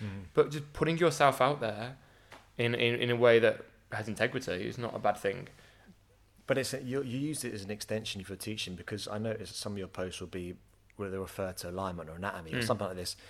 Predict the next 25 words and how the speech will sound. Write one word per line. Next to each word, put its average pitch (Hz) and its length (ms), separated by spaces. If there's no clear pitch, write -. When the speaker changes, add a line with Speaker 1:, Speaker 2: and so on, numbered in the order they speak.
Speaker 1:
instead 113 480
of 104 280
it 104 220
just - 300
being 98 240
a - 20
tool 95 380
to 95 200
simply 101 400
capture. - 540
You, 120 220
you're 139 160
not 160 200
doing 113 200
it 104 120
just - 260
to 104 60
get 92 120
attention. 92 520
You're 104 160
actually - 260
doing 95 260
it - 140
to 98 220
extend. 104 600